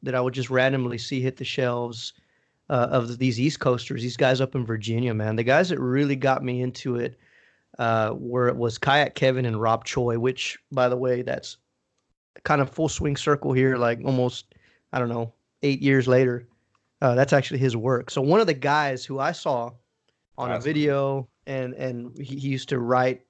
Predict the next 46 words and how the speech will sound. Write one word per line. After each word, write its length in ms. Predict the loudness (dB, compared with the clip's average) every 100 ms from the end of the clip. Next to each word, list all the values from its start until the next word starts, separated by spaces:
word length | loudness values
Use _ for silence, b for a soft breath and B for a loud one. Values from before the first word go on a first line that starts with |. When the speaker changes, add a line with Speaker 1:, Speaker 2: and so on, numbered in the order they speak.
| _ _
Speaker 1:
for 400 | -8 -6 -6 -8 _ _ _ _ -20 -2
Kayak, 300 | 2 2 2
well, 200 | 0 0
I 40 | 0
think 160 | -6 -4
he 40 |
still 180 | 0 2
does, 200 | 2 2
Kayak 260 | 0 0 0
Angler 180 | 0
Magazine. 420 | 2 2 0 -4 -10 _ b b b
Speaker 2:
Mm-hmm. 160 | -12 -2
Speaker 1:
Um, 500 | 0 0 0 -4 -12 _ _ -4
I 140 | 0
ended 180 | 0 2
up 220 | 0 0
just 380 | -4 -4 -6 -8
kind 180 | -4 -4
of 80 | -2
touching 340 | -4 -4 0
bases 320 | 0 0 0
with 180 | -2 -2
him. 360 | -2 -2 -4 -8 _ _ _ _ _ _
He 100 | 4
doesn't 220 | 6 6
even 180 | 4 4
know 260 | 6 6 4
that 140 | 0
he's 280 | -4 -8 -8
one 120 | -8
of 60 | -8
the 80 | -6
one, 240 | -8 -8 -2
one 120 | 0
of 60 | 0
the 80 | 0
guys 320 | -2 -2 -4
that 120 | -6
kind 140 | -4 -4
of 80 |
inspired 360 | -6 -4 -2 -2
me 80 | -4
to 60 | -6
do 160 | -8
it, 120 | -8
but 160 | -10